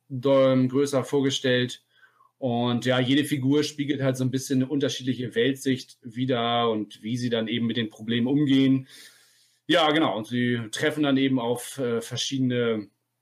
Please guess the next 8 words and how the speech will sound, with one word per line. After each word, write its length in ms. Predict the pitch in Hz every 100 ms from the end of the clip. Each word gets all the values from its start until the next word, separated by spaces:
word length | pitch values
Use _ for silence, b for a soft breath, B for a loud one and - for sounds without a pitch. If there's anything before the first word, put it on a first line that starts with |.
| _ -
Probleme, 1000 | - 131 120 131 135 127 127 123 113 - _ _ _ _ _ _ _ _ -
Terroristen, 1040 | 156 143 135 139 143 - 131 127 127 127 123
ähm, 220 | 117 120
Anschlagsversuche 960 | 127 143 131 127 127 - 135 131 131 131
und 140 | 117
so 140 | 113
weiter. 500 | 107 113 113 107 - b b b b b -
Genau. 460 | 131 92 85 90